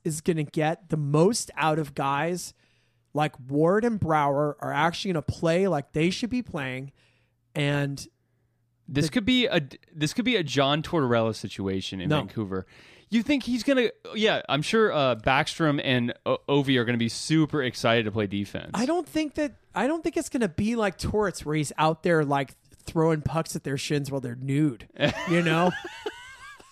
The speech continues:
Speaker 1: I don't. It's not gonna
Speaker 2: I guess I
Speaker 1: be
Speaker 2: missed
Speaker 1: like
Speaker 2: that story.
Speaker 1: that. I think that this could be a possible resurgence for this team.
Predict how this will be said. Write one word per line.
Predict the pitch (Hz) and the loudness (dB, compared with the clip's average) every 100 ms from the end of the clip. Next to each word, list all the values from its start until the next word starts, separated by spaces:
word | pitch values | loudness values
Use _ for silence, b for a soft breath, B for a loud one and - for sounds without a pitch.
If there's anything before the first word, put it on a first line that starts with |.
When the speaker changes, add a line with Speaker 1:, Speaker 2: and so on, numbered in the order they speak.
| - B B B B | -20 B B B B
Speaker 1:
I | 208 226 | 2 6
don't. | 277 285 | 6 4
It's | 254 202 | -2 0
not | 285 294 | 2 2
gonna | - 254 | 2 2
Speaker 2:
I | |
guess | 214 | 4
I | 208 | 4
Speaker 1:
be | 139 | 4
Speaker 2:
missed | 180 | 4
Speaker 1:
like | 202 127 | 4 4
Speaker 2:
that | - | 4
story. | 214 | 4
Speaker 1:
that. | 254 226 - | 6 4 2
I | 165 226 | 0 0
think | - 277 | -2 -4
that | 269 - | -4 -4
this | 226 208 - | -2 -4 -6
could | - 226 175 _ | -6 -4 -4 _
be | 160 156 151 151 143 _ _ _ _ _ _ - | -2 0 0 -2 -6 _ _ _ _ _ _ -8
a | - | -4
possible | - 175 170 170 196 190 196 196 190 _ | 0 4 2 2 -2 0 2 2 -2 _
resurgence | 160 - - 190 180 156 143 117 123 - _ | -2 0 2 4 4 0 -4 -6 -12 -14 _
for | - 165 | -6 -2
this | 165 175 | 0 -2
team. | - 214 220 | -4 -4 -6